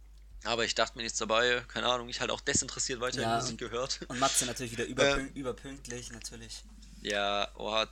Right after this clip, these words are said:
Speaker 1: ich find zehn Minuten vor Abfahrt bei so einem Flixbus vollkommen in Ordnung. Danach kamen aber auch noch so drei, vier andere. Dann kam er raus, hat so eingescannt, wir sind zu viert in dem Bus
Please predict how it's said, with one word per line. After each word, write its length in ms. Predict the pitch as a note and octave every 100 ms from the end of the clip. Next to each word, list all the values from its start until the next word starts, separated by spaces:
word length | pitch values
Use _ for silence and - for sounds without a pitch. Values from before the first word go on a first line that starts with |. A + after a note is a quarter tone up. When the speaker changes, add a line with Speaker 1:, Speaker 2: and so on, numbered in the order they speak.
| -
Speaker 1:
ich 80 | G#2+
find 200 | - A2
zehn 200 | - A#2+
Minuten 280 | B2 B2 A2+
vor 180 | - A#2
Abfahrt 260 | A#2+ B2 A#2
bei 120 | A2+
so 60 | A2+
einem 60 |
Flixbus 440 | - C#3+ - A#2+ -
vollkommen 440 | - C3 - A#2+
in 60 | A#2+
Ordnung. 320 | C#3 - B2+
Danach 340 | A#2+ B2+ C#3
kamen 260 | - C#3+ C#3+
aber 160 | A2+
auch 40 | A#2+
noch 100 | C3
so 100 | -
drei, 240 | A2+ A#2 B2+
vier 200 | - G#2
andere. 400 | C#3 C#3+ E3+ A3 - - - - -
Dann 140 | C3+ C3
kam 240 | C#3 A#2+
er 60 | A#2
raus, 400 | B2 D#3+ G#3 - - -
hat 160 | B2+ -
so 100 | A#2+
eingescannt, 720 | C3+ D#3+ D#3+ - E3 G#3+ -
wir 100 | C3
sind 160 | B2 B2
zu 120 | B2
viert 300 | - F#3+ - - - -
in 80 | C#3+
dem 140 | C3
Bus 300 | A#2+ F3 -